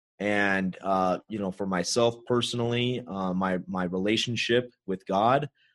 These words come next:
and all that kind of stuff. I, it just, you know, you just get these opportunities to think deeply on what's really a priority in life. And I put a,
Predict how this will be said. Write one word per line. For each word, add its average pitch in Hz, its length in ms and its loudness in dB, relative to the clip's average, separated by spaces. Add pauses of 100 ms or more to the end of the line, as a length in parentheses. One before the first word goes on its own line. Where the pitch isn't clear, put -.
(140)
and 98 400 2
all 98 260 2
that 117 380 2
kind 123 260 0
of 120 80 2
stuff. 127 460 2
I, 107 60 4
it 92 340 -2
just, - 380 -6
you 98 100 -4
know, 95 100 0
you 95 160 -2
just 117 320 -2
get 131 220 6
these 110 400 0 (260)
opportunities 120 920 0
to 95 120 -6 (180)
think 127 300 4 (140)
deeply 104 680 0 (800)
on 104 260 2
what's 117 420 4
really 151 400 8
a 135 60 10
priority 117 580 6
in 87 120 2
life. 78 480 -4
And 101 140 -4
I 98 80 0
put 113 220 2
a, 98 80 0